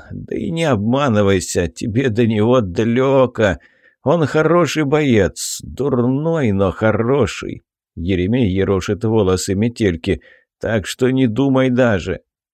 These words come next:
А из револьверу? У тебя ж есть револьвер. Подзатыльник обрывает пламенную речь.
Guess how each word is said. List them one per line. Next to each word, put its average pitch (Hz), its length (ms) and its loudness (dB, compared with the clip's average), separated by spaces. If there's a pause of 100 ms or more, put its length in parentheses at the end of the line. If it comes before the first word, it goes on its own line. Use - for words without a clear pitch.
(240)
А 120 140 0
из 165 200 2
револьверу? 175 960 2 (100)
У 131 80 0
тебя 160 320 0
ж 143 120 -4
есть 202 380 0
револьвер. 185 760 2 (760)
Подзатыльник 123 800 0
обрывает 123 680 0
пламенную 104 760 2
речь. - 560 -6